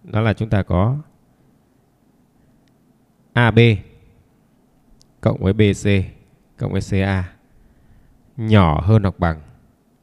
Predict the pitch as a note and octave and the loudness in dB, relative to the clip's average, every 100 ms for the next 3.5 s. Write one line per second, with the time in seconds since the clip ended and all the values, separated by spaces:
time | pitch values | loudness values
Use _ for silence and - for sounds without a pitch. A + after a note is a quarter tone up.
0 | _ - G#2 G2 F2+ - _ _ G2 F2+ | _ -2 0 0 -2 -10 _ _ -2 -2
1 | _ G2+ G#2 F#2+ F2 - _ _ F#2+ E2+ | _ 2 2 2 -4 -16 _ _ -10 -10
2 | - - G2 F#2+ E2+ _ _ _ _ - | -10 -4 -2 -2 -6 _ _ _ _ -6
3 | F2+ D#2 - G#2 G2 | -6 -6 -4 -2 -2